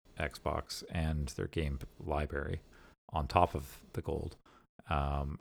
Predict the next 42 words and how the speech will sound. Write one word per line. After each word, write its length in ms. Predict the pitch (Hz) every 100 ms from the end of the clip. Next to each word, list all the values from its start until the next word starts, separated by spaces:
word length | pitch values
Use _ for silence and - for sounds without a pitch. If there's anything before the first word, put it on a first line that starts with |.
| -
and 140 | 85
they 60 | 80
allowed 220 | 80 82
you 80 | 80
to 80 | 92
upgrade 300 | - 85 73
your 100 | 71
gold 300 | 80 76 -
for 160 | - 69
a 40 |
dollar. 400 | 69 67 - - - _ - - - -
And 160 | 87 80
they 80 | 82
allowed 360 | 80 92 110
you 60 | 101
to 80 | 82
do 140 | 78
it 160 | - -
for 160 | - 76
up 100 | -
to 80 |
three 340 | - - - 85
years 340 | 73 76 71
of 100 | -
gold. 300 | - 85 - - _ _ _ -
So 440 | - - 78 78 76 - - - _ -
I 60 | 87
wasn't 320 | 92 87 80 - - -
really 240 | 98 87 82
keen 240 | - 87
on 140 | 82 78
spending, 500 | - 82 80 78 71
like, 160 | - -
a 60 | 80
tremendous 420 | - 82 98 -
<laughs> 0 |
amount 260 | 107 113 107
more 120 | 101
money 220 | 104 110
on 140 | 107
gold, 280 | 101 113 120
but, 220 | - -